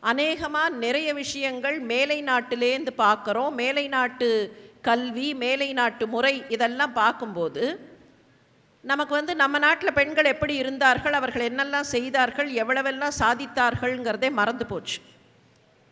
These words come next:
கொஞ்சம் நமக்கு நாமே இதையெல்லாம் நாம ரிஃப்ரெஷ் பண்ணிக்க வேண்டியிருக்கு. நன்றாக நினைவு வைத்துக் கொள்வோம், பாரதிய பண்பாட்டில்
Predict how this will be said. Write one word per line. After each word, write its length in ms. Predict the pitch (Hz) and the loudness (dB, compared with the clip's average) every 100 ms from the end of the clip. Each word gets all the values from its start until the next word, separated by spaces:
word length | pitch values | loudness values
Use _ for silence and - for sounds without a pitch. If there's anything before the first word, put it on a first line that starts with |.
| _ _ | _ _
கொஞ்சம் 300 | - 247 226 | -8 -4 0
நமக்கு 300 | 220 254 311 | 2 2 0
நாமே 420 | 320 294 294 302 285 | 4 4 4 0 0
இதையெல்லாம் 520 | 254 254 247 269 277 | 2 2 2 0 2
நாம 360 | 226 226 262 | 2 2 0
ரிஃப்ரெஷ் 520 | 254 220 226 302 - - | -2 -4 -2 0 0 -2
பண்ணிக்க 320 | 226 202 233 | -2 -2 -2
வேண்டியிருக்கு. 640 | 220 196 185 170 143 - - - - _ - - _ _ _ _ _ | -2 -2 -4 -6 -6 -10 -20 -20 -20 _ -20 -20 _ _ _ _ _
நன்றாக 540 | - 214 247 294 339 392 | -4 -2 4 6 6 4
நினைவு 380 | 262 262 285 262 | 0 0 0 0
வைத்துக் 360 | 226 - 214 | 0 -2 -2
கொள்வோம், 460 | 202 190 220 262 269 | 0 0 0 0 2
பாரதிய 600 | 208 226 277 277 277 254 240 | 6 6 4 0 -2 -2 0
பண்பாட்டில் 960 | 196 208 214 208 - 214 208 214 214 | -2 0 4 4 2 -2 -2 -4 -10